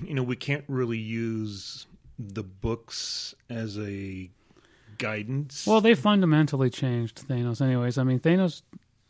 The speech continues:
Speaker 2: Thanos wanted to destroy, to kill the entire universe in the comic books.
Speaker 1: So, well, I mean, not just the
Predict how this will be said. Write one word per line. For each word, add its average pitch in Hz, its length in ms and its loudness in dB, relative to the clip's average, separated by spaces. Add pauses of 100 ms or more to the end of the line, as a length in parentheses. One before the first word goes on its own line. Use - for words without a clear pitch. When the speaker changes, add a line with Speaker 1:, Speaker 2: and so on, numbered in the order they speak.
(260)
Speaker 2:
Thanos 160 340 4
wanted 131 360 4
to 135 80 0
destroy, 127 480 0
to 127 420 0
kill 123 340 2
the 120 220 0
entire 127 480 2
universe 113 560 -2
in 117 60 -6
the 104 80 -6
comic 120 340 -2
books. - 480 -14 (2500)
Speaker 1:
So, 113 320 -2 (260)
well, 123 280 0 (180)
I 123 60 -4
mean, 113 200 -2
not 120 180 2
just - 300 -4 (680)
the 101 540 -6